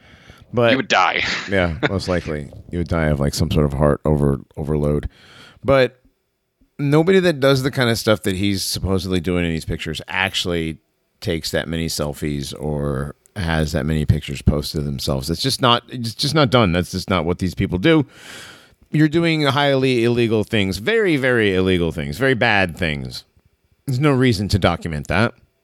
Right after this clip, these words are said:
Speaker 1: You know, most people get upset when you pull the camera out around that kind of stuff.
Speaker 2: And you have your dad in your phone as Pedo Pete?
Speaker 1: Yes, Pedo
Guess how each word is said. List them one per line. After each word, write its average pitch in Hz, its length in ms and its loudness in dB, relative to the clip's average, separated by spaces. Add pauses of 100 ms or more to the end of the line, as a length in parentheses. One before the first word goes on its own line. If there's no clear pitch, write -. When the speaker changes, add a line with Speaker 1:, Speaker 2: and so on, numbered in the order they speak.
(640)
Speaker 1:
You 101 80 -6
know, 104 160 0
most 127 240 0
people 127 300 -2
get 123 260 0
upset 127 480 -2
when 92 100 -6
you 85 280 -4 (360)
pull 95 160 2
the 85 100 -6
camera 73 340 -2
out 62 180 -6 (640)
around 71 240 2
that 65 140 0
kind 60 200 -4
of 62 80 -4
stuff. - 320 -4 (920)
Speaker 2:
And 139 100 2
you 120 80 2
have 131 180 2
your 123 120 -2
dad 107 440 2
in 113 140 0
your 95 120 0
phone 104 400 -4
as - 140 -4
Pedo 110 480 0
Pete? 104 380 -2
Speaker 1:
Yes, 113 360 -2
Pedo 156 260 -4